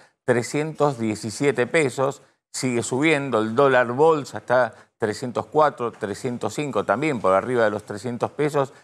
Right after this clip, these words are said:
que es un nivel, el nivel más alto de los últimos dos meses, y el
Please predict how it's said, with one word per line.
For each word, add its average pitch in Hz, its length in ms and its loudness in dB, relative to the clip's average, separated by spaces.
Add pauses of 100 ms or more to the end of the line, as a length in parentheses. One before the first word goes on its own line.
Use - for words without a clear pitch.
(160)
que 120 60 0
es 120 160 -2
un 120 140 -2
nivel, 156 560 4
el 107 120 -4
nivel 127 220 -2
más 131 240 -2
alto 160 560 2
de 101 320 0
los 104 180 -4
últimos 110 460 -2
dos 127 160 4
meses, 135 500 -4 (360)
y 139 240 2
el 113 480 0